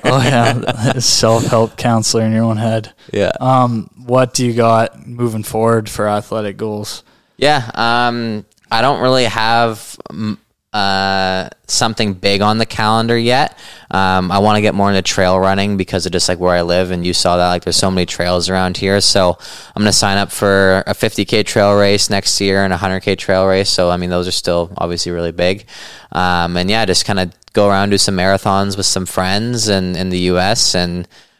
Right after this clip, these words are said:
Speaker 2: just adventure and travel and support you on your next
Speaker 1: <laughs>
Speaker 2: adventures, and just, yeah, just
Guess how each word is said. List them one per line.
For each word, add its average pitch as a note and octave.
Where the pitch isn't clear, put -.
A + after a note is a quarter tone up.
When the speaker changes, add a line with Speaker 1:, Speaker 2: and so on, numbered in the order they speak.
Speaker 2:
just -
adventure G2
and F2+
travel G2
and E2+
support F#2
you F#2+
on G2
your F#2+
next G#2
Speaker 1:
<laughs> -
Speaker 2:
adventures, A2
and F#2+
just, F#2
yeah, G2
just F2+